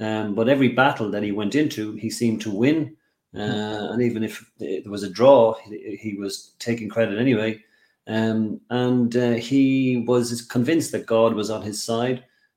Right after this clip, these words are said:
uh, as was the king, of course. Um, but God seemed to be, uh,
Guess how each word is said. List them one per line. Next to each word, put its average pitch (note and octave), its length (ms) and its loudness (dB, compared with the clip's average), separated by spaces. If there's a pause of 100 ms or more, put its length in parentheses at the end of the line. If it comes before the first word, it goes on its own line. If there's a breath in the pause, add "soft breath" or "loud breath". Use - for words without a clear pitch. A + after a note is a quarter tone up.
uh, A2+ 220 -4
as C#3+ 200 0
was G#2 180 -4
the F#2+ 60 -12
king, E3 240 0
of - 120 -4
course. A#2+ 580 -4
Um, G#2 340 -8
but A2 160 -10
God C3+ 320 -2
seemed C3+ 280 2
to A2+ 60 -12
be, A#2 400 2 (460 loud breath)
uh, A#2 440 0